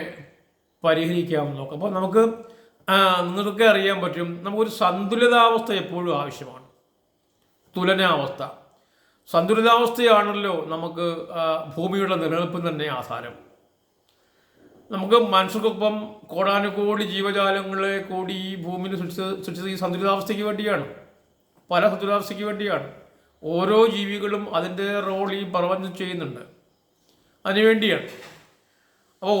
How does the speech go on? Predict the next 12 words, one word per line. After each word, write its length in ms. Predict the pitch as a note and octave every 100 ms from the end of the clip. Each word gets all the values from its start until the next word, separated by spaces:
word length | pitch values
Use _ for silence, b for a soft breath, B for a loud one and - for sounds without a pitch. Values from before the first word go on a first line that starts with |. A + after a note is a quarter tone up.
| G#3
ഓരോ 140 | A#3 B3
ജീവിയും 260 | A#3 A#3+ A3
പ്രധാനപ്പെട്ടതാണ്. 720 | G#3+ F#3 F#3+ F#3 D#3 C#3+ C3+ C#3
അതുപോലെ 300 | E3+ G3 A3+ A#3
തന്നെയാണ് 460 | A#3 A3 G#3+ F3+ F3+
നമുക്ക് 260 | F#3 F#3+ A3 A3 - - _ _ _ _ _ _ _
each, 340 | F#3 G#3+ A3+ A#3+ G#3+ F#3+ F#3 F#3+
each 180 | G3 A#3+
and 120 | A3 G3+
every 180 | G#3 A#3 A3+
part, 220 | E3+ - E3 F3
ഓരോ 280 | G#3+ A3